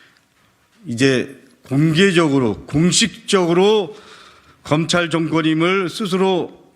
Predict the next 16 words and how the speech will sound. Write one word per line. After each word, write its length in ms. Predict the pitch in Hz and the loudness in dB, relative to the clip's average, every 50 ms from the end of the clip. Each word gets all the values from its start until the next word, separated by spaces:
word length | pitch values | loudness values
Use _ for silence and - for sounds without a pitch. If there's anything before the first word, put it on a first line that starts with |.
| _ _ _ - | _ _ _ -6
인정한 720 | 127 131 135 139 147 143 139 135 127 - - 180 185 160 | -4 -2 -2 0 0 0 -2 -4 -6 -6 -4 -4 -2 -2
겁니다. 500 | 160 156 135 123 113 107 98 87 80 - - - _ _ _ _ _ _ _ _ _ _ _ _ _ _ _ _ _ _ _ _ _ _ _ _ | -2 -2 0 0 0 -2 -2 -4 -6 -14 -20 -20 _ _ _ _ _ _ _ _ _ _ _ _ _ _ _ _ _ _ _ _ _ _ _ _
더 600 | - - 156 180 196 214 214 208 196 170 - - - - _ _ _ _ _ _ _ _ _ _ _ _ _ _ _ _ _ | -4 0 0 2 2 0 0 -2 -4 -6 -8 -10 -18 -20 _ _ _ _ _ _ _ _ _ _ _ _ _ _ _ _ _
국민을 560 | - 156 165 170 175 175 175 180 175 165 - | -4 0 0 2 2 2 2 0 0 -2 -4
분노케 380 | - 151 147 160 156 147 - 165 | -4 -2 0 0 0 -2 -2 -2
하는 200 | 156 147 139 135 | -2 0 0 0
것은 300 | 139 143 143 131 113 101 | 0 0 0 -2 -2 -4
한동훈 360 | - - 165 156 156 156 143 | -6 -4 -2 -2 0 0 0
장관과 460 | 143 139 131 135 139 131 143 147 143 | 0 -2 -2 -2 -2 -2 0 0 0
윤석열 600 | 139 139 139 143 151 156 156 165 170 170 151 - - - - - _ _ | 0 0 0 2 2 2 2 2 0 0 -2 -4 -10 -16 -20 -20 _ _
검찰 540 | - 151 156 180 180 - 185 185 180 175 - | -2 -2 0 0 0 0 0 0 0 -2 -4
독재 400 | - 143 135 - - - 170 165 | -6 -10 -12 -8 -4 -2 0 0
정권이 460 | 156 156 143 139 156 160 156 170 165 - | 0 -2 -2 0 0 0 2 0 0 0
보여준 460 | 147 147 147 147 175 202 214 202 143 - - - - - - | 0 0 0 0 0 0 -2 -2 -6 -8 -14 -20 -20 -20 -14
선택적 1160 | - - 269 269 262 247 262 - 254 240 - - - - 240 240 240 202 - - - - _ _ _ _ _ _ _ _ _ _ | -4 0 0 2 2 0 0 0 0 0 -2 -8 -4 0 0 0 0 -2 -6 -16 -20 -20 _ _ _ _ _ _ _ _ _ _
정의가 880 | - - 135 143 156 156 156 147 139 160 170 175 143 113 87 - - - | -8 -4 -2 0 2 2 2 2 2 2 2 2 0 -2 -4 -8 -14 -20